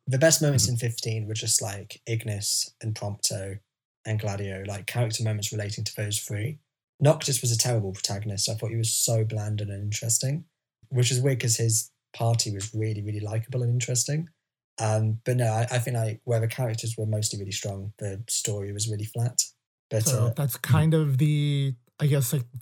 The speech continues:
Speaker 3: the issue that I'm running into right now with, I'm still playing through Royal 'cause that actually got my attention way more.
Speaker 2: I was about to say, so what
Speaker 1: Yes.
Speaker 2: has been engaging your attention recently,
Speaker 1: <laughs>
Speaker 2: Kyle?
Speaker 3: Uh, so what is really interesting with Royal is that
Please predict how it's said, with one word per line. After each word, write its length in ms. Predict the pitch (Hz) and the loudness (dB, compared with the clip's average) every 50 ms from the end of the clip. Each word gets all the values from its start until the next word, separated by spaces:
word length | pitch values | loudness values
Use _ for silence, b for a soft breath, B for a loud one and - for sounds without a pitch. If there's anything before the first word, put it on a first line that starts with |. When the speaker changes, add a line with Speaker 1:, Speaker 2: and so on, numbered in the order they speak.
| - _ _ _ _ - | -16 _ _ _ _ 2
Speaker 3:
the 180 | 139 160 131 - | 4 4 4 6
issue 340 | 165 165 - - 175 175 165 | 4 4 6 6 6 6 6
that 140 | 165 165 165 | 6 6 6
I'm 120 | 165 160 | 6 6
running 260 | 156 156 165 165 160 | 6 6 6 6 6
into 340 | 156 151 156 - - 160 151 | 6 6 4 4 4 4 4
right 320 | 139 135 123 127 135 120 | 4 4 4 4 4 4
now 560 | - 135 135 131 131 127 123 127 127 139 151 156 | 4 4 6 6 6 6 6 4 4 4 4 4
with, 580 | 151 156 156 131 127 139 139 127 127 127 120 - - | 4 4 2 2 2 2 2 4 4 2 2 2 6
I'm 120 | 151 147 135 | 8 8 8
still 200 | - - 147 127 | 8 6 4 4
playing 200 | - 147 143 131 | 4 4 6 6
through 100 | 135 131 | 6 6
Royal 360 | 123 117 113 104 117 127 131 139 | 6 8 8 8 8 6 6 4
'cause 200 | - - 120 110 | 6 6 6 6
that 140 | 123 117 117 | 6 6 6
actually 280 | 107 117 117 - 123 117 | 6 6 4 4 4 4
got 160 | 113 110 - | 4 4 4
my 80 | 120 123 | 4 4
attention 500 | 131 120 139 131 131 135 139 143 147 - | 6 6 6 4 4 4 4 2 2 4
way 140 | 127 131 131 | 8 10 10
more. 200 | 127 127 123 - | 12 10 10 10
Speaker 2:
I 60 | 107 107 | 10 8
was 80 | 107 | 10
about 160 | 104 117 113 110 | 10 10 10 10
to 60 | - | 12
say, 160 | - 120 107 | 10 10 10
so 140 | 101 - 107 | 10 8 10
what 160 | 107 117 117 | 10 10 12
Speaker 1:
Yes. 80 | 107 117 | 12 12
Speaker 2:
has 140 | 117 120 113 | 12 12 10
been 120 | - 107 101 | 6 4 4
engaging 380 | 95 95 101 92 90 - 98 | 4 4 4 2 2 2 4
your 80 | 90 92 | 4 4
attention 320 | 92 - - 98 - 120 98 | 4 4 2 0 2 4 6
recently, 360 | 175 156 127 - - 123 113 | 8 8 8 6 4 2 2
Speaker 1:
<laughs> 20 | |
Speaker 2:
Kyle? 260 | - 90 82 85 170 | 2 4 6 8 10
Speaker 3:
Uh, 400 | 175 170 170 170 165 160 151 135 127 - | 10 10 10 10 10 8 8 6 4 4
so 580 | 135 - - 196 196 185 180 180 175 165 - - | 2 4 6 8 8 10 10 8 8 6 4 4
what 800 | 175 151 147 151 151 147 147 143 139 147 151 165 180 185 - - - | 4 4 6 6 4 6 6 6 6 8 8 8 6 4 2 4 6
is 200 | 185 175 147 131 | 8 8 10 10
really 320 | 131 165 185 214 226 208 | 10 8 8 8 6 6
interesting 520 | 156 165 165 175 202 196 170 - 185 170 151 | 6 8 8 8 6 4 2 4 4 6 6
with 220 | 139 127 127 113 | 6 6 6 8
Royal 480 | 127 120 117 127 143 160 180 202 202 - - | 8 8 8 8 8 6 6 4 2 0 2
is 240 | 156 151 139 131 127 | 4 6 6 6 6
that 360 | 123 135 127 123 120 120 120 | 6 6 6 6 4 2 0